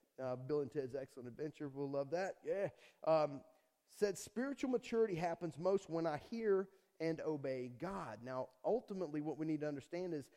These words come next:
how we hear and obey God. We obviously hear him through his Holy Spirit, but, but to be able to read the scriptures in order to know what God said so that we can obey. You know, I've preached that over and over. Please do not do Bible studies just for the sake of Bible studies.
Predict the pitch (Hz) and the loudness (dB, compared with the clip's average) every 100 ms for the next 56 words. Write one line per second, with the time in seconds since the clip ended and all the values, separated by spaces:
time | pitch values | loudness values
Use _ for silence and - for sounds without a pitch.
0 | _ - 190 254 269 226 - 226 220 190 | _ -8 -2 0 0 -4 -4 -2 0 0
1 | 170 143 151 147 165 160 143 147 180 180 | 0 2 2 0 -2 -4 -4 -2 -4 -4
2 | 160 165 160 160 147 147 147 - 170 139 | -2 -2 0 0 0 -4 -8 -2 -2 0
3 | 147 - _ 165 165 160 170 185 180 170 | 0 -2 _ -2 0 2 2 2 2 0
4 | 170 151 226 254 262 - 233 226 - 185 | 0 2 0 -2 -8 -6 -4 -4 -4 -4
5 | 160 175 180 160 156 165 147 139 226 240 | 0 0 0 0 0 0 2 4 4 4
6 | 220 170 139 - 151 143 - 160 135 151 | 2 2 -2 -2 0 -2 -2 -2 -2 0
7 | 190 233 - 185 175 - 170 165 - _ | 2 2 0 -2 -2 -2 0 0 -4 _
8 | - 160 147 147 123 135 151 156 147 - | 0 2 4 2 2 -2 0 0 -2 0
9 | 185 - - 175 - 165 196 196 214 202 | 0 0 0 0 4 4 4 2 2 2
10 | 156 131 - 208 208 190 190 180 185 175 | 0 -2 -2 -2 -2 -2 -2 0 0 4
11 | 190 175 170 160 139 151 - _ _ 180 | 4 4 0 -2 0 0 -4 _ _ -4
12 | 175 185 175 190 175 165 185 180 160 147 | -2 -2 0 0 -2 0 0 0 0 -2
13 | 143 151 | 0 0